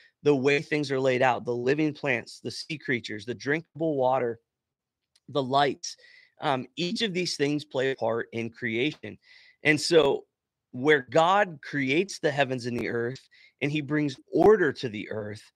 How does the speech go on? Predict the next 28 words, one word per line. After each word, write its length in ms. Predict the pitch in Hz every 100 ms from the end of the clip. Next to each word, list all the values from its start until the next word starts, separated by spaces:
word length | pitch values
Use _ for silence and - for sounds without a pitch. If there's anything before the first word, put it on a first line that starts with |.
| _ _ _ _ _ 117
judgment 580 | 113 165 170 185 185 -
is 160 | 131
the 80 | 117
reverse 460 | 120 113 117 117 -
of 120 | 85
it. 100 | - _ _ _ _ 110
Judgment 560 | 110 151 165 170 180 -
is 200 | 135 127
the 120 | 120
place 600 | 127 143 147 165 160 - - - _ _ _
where 580 | 127 131 139 135 131 - _ _ _
the 180 | 120 139 -
order 380 | 165 175 180
is 220 | 175 143 123
being 300 | 127 147 143
undone. 580 | 135 131 123 113 101 95 _ _ _ _ -
And 120 | 156
so 180 | 185 185
the 80 |
question 460 | 175 214 208 - 220
remains 640 | 190 156 143 107 - - _ _ _ _ _ _ _ _ _ _ _
to 80 | -
be 140 | 143 131
asked, 460 | 123 92 - - _ _ _ -
because 300 | 147 175 151
it 120 | 151
sounds 460 | - 180 208 196 165
like 280 | 160 151